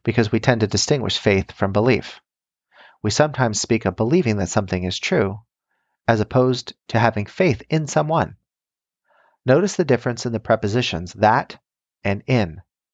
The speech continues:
When we interpret faith solely as an intellectual act, in other words, as believing that something is true, it appears that we are leaving something out, the having faith in sort of faith.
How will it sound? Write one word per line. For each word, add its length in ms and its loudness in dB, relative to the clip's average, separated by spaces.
When 100 0
we 120 2
interpret 420 0
faith 300 4
solely 520 2
as 140 0
an 100 0
intellectual 580 0
act, 380 -2
in 100 2
other 220 2
words, 260 -8
as 140 0
believing 420 2
that 140 -2
something 360 -2
is 160 -6
true, 440 -2
it 120 4
appears 420 2
that 140 -4
we 100 0
are 100 2
leaving 280 0
something 400 0
out, 240 2
the 240 4
having 320 0
faith 280 2
in 300 0
sort 220 -4
of 80 -4
faith. 380 -2